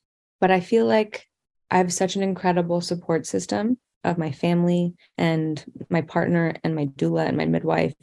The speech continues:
And I found someone who, I didn't have anyone help us at night or anything like that, but I did have someone cook me a lot of Ayurvedic meals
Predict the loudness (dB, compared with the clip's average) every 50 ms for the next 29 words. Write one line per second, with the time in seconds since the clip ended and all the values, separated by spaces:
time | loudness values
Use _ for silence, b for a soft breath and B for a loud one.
0 | _ -10 -6 -4 -4 -4 -4 -6 -8 -8 -10 -14 b b b b b b -6 -4
1 | -2 0 0 0 0 -2 -2 -4 -6 -10 -14 _ _ _ _ _ -2 0 0 0
2 | 0 -2 -2 -2 -2 -2 -2 -2 -2 -4 -4 -4 -2 0 0 0 2 0 0 0
3 | -2 -2 -4 -4 -4 -6 -8 _ _ _ _ _ _ -2 0 0 2 2 0 0
4 | 0 0 0 0 0 0 0 0 0 0 -2 -2 -4 -6 _ -10 -6 -4 -4 -2
5 | 0 0 0 0 0 0 -2 0 0 0 0 0 0 -2 -4 -6 -6 -4 -2 -2
6 | 0 0 -2 -4 -6 -8 b b b b b b b 0 2 2 2 2 2 2
7 | 2 2 2 2 2 2 2 0 -2 0 0 0 0 0 0 -2 -2 -2 -2 0
8 | 0 0 -2 -2 -4 -6 -8 -12 _ _ _ -10 -6 -6 -2 0 0 0 2 2
9 | 0 0 -2 -4 -8 -14 _ -6 -2 0 0 0 0 0 0 0 0 -2 -2 -2
10 | -2 0 0 0 -2 -2 -6 -10 -14 -18